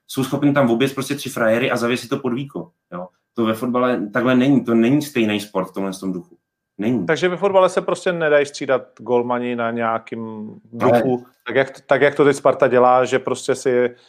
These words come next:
Speaker 2: když se jí zdá, že Nica má větší formu, tak ho tam
Speaker 1: Ano,
Speaker 2: dá a pak začne
Speaker 1: ano.
Speaker 2: tečovat tak.
Speaker 1: Může se, můžeme se bavit o tom, že v krátkodobém horizontu to Spartě může pomoct, pokud je Florenica ve formě, jakože to vypadá, že je, tak jí to k nějakým výsledkům může pomoct. Znova, ale já říkám, eh, mě by trošku, eh, bylo vlastně k ničemu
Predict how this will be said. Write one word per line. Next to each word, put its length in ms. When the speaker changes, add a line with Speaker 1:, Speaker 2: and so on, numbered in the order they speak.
Speaker 2:
když 140
se 80
jí 80
zdá, 200
že 120
Nica 240
má 140
větší 220
formu, 340
tak 140
ho 60
tam 120
Speaker 1:
Ano, 80
Speaker 2:
dá 80
a 100
pak 160
začne 240
Speaker 1:
ano. 80
Speaker 2:
tečovat 280
tak. 100
Speaker 1:
Může 280
se, 160
můžeme 280
se 100
bavit 120
o 80
tom, 160
že 80
v 60
krátkodobém 440
horizontu 380
to 80
Spartě 340
může 180
pomoct, 400
pokud 320
je 80
Florenica 460
ve 80
formě, 300
jakože 240
to 100
vypadá, 360
že 120
je, 240
tak 140
jí 60
to 80
k 60
nějakým 280
výsledkům 360
může 160
pomoct. 320
Znova, 260
ale 140
já 140
říkám, 460
eh, 80
mě 220
by 100
trošku, 680
eh, 40
bylo 500
vlastně 300
k 80
ničemu 520